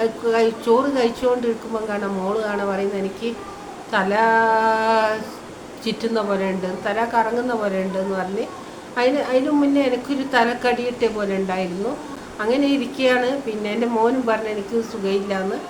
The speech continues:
അങ്ങനെ പിന്നെ എനിക്ക് ഒരു തലവേദനയാണെന്ന് മോനും പറഞ്ഞ്.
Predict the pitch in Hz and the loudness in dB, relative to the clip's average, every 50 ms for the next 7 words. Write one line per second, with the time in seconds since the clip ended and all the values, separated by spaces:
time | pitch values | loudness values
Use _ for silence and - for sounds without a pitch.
0 | - - - - - - - - - - - - 196 196 220 247 262 285 302 311 | -14 -14 -14 -16 -16 -16 -16 -16 -16 -14 -10 -6 -4 -2 0 0 2 2 0 0
1 | 311 311 311 302 302 294 294 294 294 294 294 285 277 262 254 262 254 247 247 240 | 0 0 0 2 2 2 2 2 2 2 0 0 2 2 2 4 4 4 4 2
2 | 240 233 - 269 269 262 254 254 247 254 254 254 254 247 247 240 240 233 233 233 | 0 -2 -2 0 2 4 6 6 6 6 4 2 4 2 2 2 2 2 4 4
3 | 233 233 233 226 226 226 226 226 233 240 233 214 208 214 226 220 220 220 214 208 | 4 4 4 4 4 4 4 2 2 2 0 -2 -2 0 -2 -2 0 -2 -2 -2
4 | 208 226 220 220 | -2 -4 -4 -4